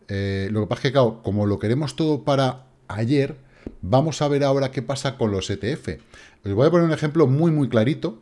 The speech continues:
muy clarito, eh, con la historia ahí, de los E T F,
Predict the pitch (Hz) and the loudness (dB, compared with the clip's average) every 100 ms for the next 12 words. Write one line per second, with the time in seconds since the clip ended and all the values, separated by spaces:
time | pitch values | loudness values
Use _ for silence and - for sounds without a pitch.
0 | _ 113 190 220 127 101 117 240 - _ | _ 4 6 6 6 2 -2 -6 -18 _
1 | _ _ _ _ 101 101 98 98 - _ | _ _ _ _ -6 -4 -2 -4 -8 _
2 | _ _ - 113 107 98 98 - 123 107 | _ _ 0 2 2 -2 -4 0 2 2
3 | 95 135 220 - _ _ _ _ _ _ | 2 -4 -6 -14 _ _ _ _ _ _
4 | _ _ _ 90 85 82 110 156 151 185 | _ _ _ -8 -6 -6 0 0 0 -4